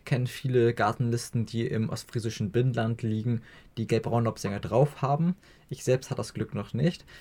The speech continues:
Ich hab aber die letzten Wochen auch fleißig genutzt, die Gartenliste mal zu pushen über Nachtaufnahmen und hab tatsächlich endlich mal so ein paar Arten drauf bekommen, die mir noch fehlten. Ähm, zum Beispiel irgendwie, glaub ich,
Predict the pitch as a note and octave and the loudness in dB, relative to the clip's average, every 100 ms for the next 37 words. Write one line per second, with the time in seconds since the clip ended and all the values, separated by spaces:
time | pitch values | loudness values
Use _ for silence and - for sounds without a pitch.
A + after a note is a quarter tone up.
0 | - - C3 - B2+ B2 A#2+ A#2+ C3+ - | -2 2 2 2 2 2 4 4 2 2
1 | A2+ A#2+ - A#2 A2 - A2 A2 G#2+ - | 2 4 4 2 0 2 2 2 -4 0
2 | A2+ A#2+ - - G2 G#2 A2 A2+ A2+ A2 | 2 2 -2 -10 0 2 4 2 0 0
3 | G#2 - - - E3+ - D3 C#3 A2+ A#2+ | -2 -2 2 4 4 6 6 6 4 4
4 | C#3 C#3 - A#2 B2 C#3+ C#3+ - - - | 2 -2 0 2 6 6 4 -6 -20 -10
5 | - B2+ A2+ B2+ - - B2+ A#2 - C3 | 0 2 4 2 2 0 0 0 2 4
6 | B2 A#2+ A#2 A2 - - F#2 - A2+ G2+ | 4 4 4 4 2 4 4 4 2 4
7 | A2+ - G#2+ - G#2+ A2+ - - - A2+ | 2 2 0 4 4 4 -2 -20 -4 4
8 | A2+ G#2+ G2 - D3 D#3+ D#3 F3 F3+ - | 6 6 2 6 10 10 10 4 4 0
9 | - - - - - - A2+ A2 G#2+ - | -20 -20 -20 -20 -20 -10 -2 0 -2 -2
10 | A2+ A2+ C3 - B2+ B2+ G2+ G#2+ G2 G2+ | 6 6 6 2 2 2 4 2 2 0
11 | G2+ G#2 - | 0 -2 -8